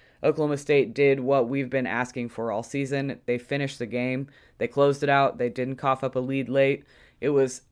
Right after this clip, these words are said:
fantastic to see. It was encouraging to see. Isaac Likely finished with seven rebounds and six assists. Oka-, Oklahoma State was better than Oklahoma in field goal percentage, making twenty-four of fifty field goal shots.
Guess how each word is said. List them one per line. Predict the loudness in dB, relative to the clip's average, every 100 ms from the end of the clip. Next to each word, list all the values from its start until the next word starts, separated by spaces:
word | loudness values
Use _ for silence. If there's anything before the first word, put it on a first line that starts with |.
| _ _
fantastic | 0 0 0 0 0 -2 -6
to | -6
see. | -4 0
It | 0
was | 0
encouraging | -4 -4 -2 -2 -2 -4
to | -4
see. | -6 -2 -2 -2 -6 -20 -20 _
Isaac | 4 4 4 2
Likely | 2 2 -2 0
finished | -2 -2 -2
with | -6
seven | 0 0 2 -2
rebounds | -2 0 0 0 -4
and | -8
six | -4 -4 -4
assists. | -6 2 2 2 -8 _ _ _ _ _ _ _
Oka-, | 0 2 0 2
Oklahoma | 2 2 -2
State | 0 4 4 2 -2
was | -4 -2
better | 0 2 0
than | 0
Oklahoma | 0 0 -2 -4 -4 -2 -4
in | -6 -8
field | -4 0 0 0
goal | 4 4 2
percentage, | -4 -6 -4 -4 -2
making | -4 -2 -4
twenty-four | -8 -6 -8 -4 0 0
of | 0
fifty | -2 -6 -4
field | -6 -2 0
goal | 0 -2
shots. | -2 -2 -2 -4 -14